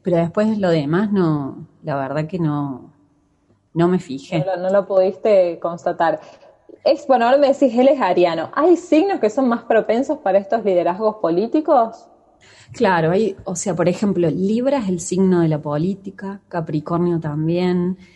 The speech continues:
Speaker 1: Aries por el hecho de ge-, del impulso que se necesita para eso, digamos, como para llevar adelante determinadas acciones, para tomar la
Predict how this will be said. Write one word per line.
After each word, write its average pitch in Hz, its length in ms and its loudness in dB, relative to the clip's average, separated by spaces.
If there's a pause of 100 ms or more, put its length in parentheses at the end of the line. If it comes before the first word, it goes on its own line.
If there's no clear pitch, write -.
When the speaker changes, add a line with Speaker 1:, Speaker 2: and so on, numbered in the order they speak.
(440)
Speaker 1:
Aries 240 560 -2
por 151 160 -4
el 156 100 0
hecho 175 340 -2
de 156 160 -4
ge-, - 280 -14
del 160 260 -4
impulso 202 600 -4
que 190 80 -4
se 185 140 -6
necesita 165 920 -6
para 147 220 -4
eso, 165 380 -2
digamos, 147 340 -8
como 151 280 -14
para 131 340 -20 (460)
llevar 156 260 0
adelante 165 480 0
determinadas 156 680 -4
acciones, 175 580 -8
para 147 280 -10
tomar 143 320 -12
la 139 220 -18